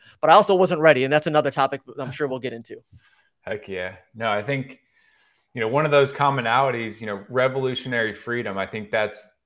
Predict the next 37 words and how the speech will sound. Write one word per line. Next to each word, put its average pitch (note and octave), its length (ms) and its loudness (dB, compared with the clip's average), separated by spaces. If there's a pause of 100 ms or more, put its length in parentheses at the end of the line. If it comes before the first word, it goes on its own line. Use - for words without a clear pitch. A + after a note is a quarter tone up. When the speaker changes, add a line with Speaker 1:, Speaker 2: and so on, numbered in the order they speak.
(160)
Speaker 2:
letting B2 480 -2
those A2+ 300 -2
things, A2 720 -10 (160)
you A2 60 -18
know, G2 120 -12 (180)
play A#2+ 220 0
out A2 480 0
that G#2 140 -4
your, G2+ 360 -4
your G#2+ 200 -8
subconscious G#2 880 -8
and, F#2+ 280 -12 (460)
you G#2 60 -18
know, G2+ 160 -10 (120)
your A2 220 -2
identity A2+ 540 -2
is G2+ 180 -14
telling C3 320 -4
you G#2+ 240 -6
that G#2+ 140 -2
you A2 100 -10
need A#2 220 -6
to G2+ 80 -10
let A2 160 -2 (100)
loose A2 300 -10 (240)
in G#2 100 -10
order G#2+ 260 -2
to G#2 120 -6
kind A2 200 -4
of G#2 80 -10
get A2+ 120 -2
it G#2+ 120 -2
out. A2 300 2
I G#2 80 -6
think B2 320 -12
that's B2+ 360 -2
where A#2 500 -2